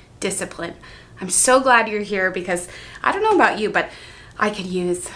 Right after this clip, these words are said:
a bit of discipline in my life. We are anchoring this series in Hebrews twelve, so if you've got a Bible, grab it. We're gonna read just a short section of Hebrews twelve, but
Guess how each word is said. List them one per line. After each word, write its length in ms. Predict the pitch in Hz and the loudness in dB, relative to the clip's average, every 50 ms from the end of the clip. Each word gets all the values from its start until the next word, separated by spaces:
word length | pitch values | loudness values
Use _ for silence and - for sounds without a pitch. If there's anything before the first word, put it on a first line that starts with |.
| - - | -12 -12
a 60 | 220 | -10
bit 180 | 208 - 190 180 | -6 -6 -4 -4
of 140 | 180 175 - | -6 -6 -6
discipline 640 | 170 170 - - 175 175 - 180 170 165 165 165 | -4 -2 -2 -2 -4 -4 -6 -6 -4 -4 -4 -4
in 180 | 160 165 180 175 | -6 -8 -8 -6
my 200 | 170 160 156 156 | -4 -4 -4 -4
life. 480 | 156 156 151 135 - - - - - - - - - - - - | -4 -4 -4 -4 -4 -6 -10 -14 -18 -20 -20 -20 -20 -16 -8 0
We 200 | 202 190 190 233 | 2 4 6 6
are 220 | 202 185 - - | 4 2 0 -4
anchoring 760 | - 214 247 294 294 285 302 294 294 285 294 302 302 - 202 | -2 2 2 2 2 4 2 2 4 6 6 6 6 4 2
this 260 | 190 226 220 226 - | 2 2 2 4 2
series 500 | - - 214 208 202 226 247 262 262 196 | 2 2 4 4 4 4 2 2 0 -2
in 80 | 196 190 | -2 -4
Hebrews 460 | 185 - 214 214 208 226 220 214 214 | -4 -4 -4 0 2 2 2 2 2
twelve, 420 | - - - 165 160 180 208 247 254 | 0 0 0 2 2 2 2 0 -2
so 140 | - 220 | -2 -2
if 120 | 202 202 202 | -2 -2 -4
you've 140 | 208 180 - | -6 -4 -2
got 180 | - 185 196 | 0 0 0
a 40 | 262 | 2
Bible, 560 | 254 - 160 151 180 190 233 294 370 440 - - - - - - | 2 4 4 4 2 0 -2 -4 -4 -6 -8 -12 -18 -20 -20 -8
grab 320 | - 202 185 185 214 226 | 0 2 4 4 4 4
it. 200 | 294 294 302 294 | 2 0 0 -2
We're 80 | 208 208 | -4 -4
gonna 200 | 202 208 202 196 | -2 -2 -2 -2
read 340 | 190 208 208 214 226 214 - | -2 -2 -2 -2 -2 -2 -2
just 220 | 202 190 - - | -4 -4 -4 -4
a 40 | 196 | -4
short 440 | 190 - - - 262 285 330 339 - | -2 -2 -2 0 0 0 0 0 0
section 640 | - - - 139 - - - - 240 226 233 254 - | 0 2 2 2 0 0 -2 -2 -2 -2 -2 -2 -4
of 100 | 185 175 | -8 -8
Hebrews 480 | - - 185 180 180 185 180 175 180 | -8 -8 -8 -6 -6 -6 -4 -4 -6
twelve, 480 | - - - 175 170 185 214 254 254 - | -6 -6 -4 -2 -2 0 -2 -2 -2 0
but 180 | 214 190 - | 0 -2 -2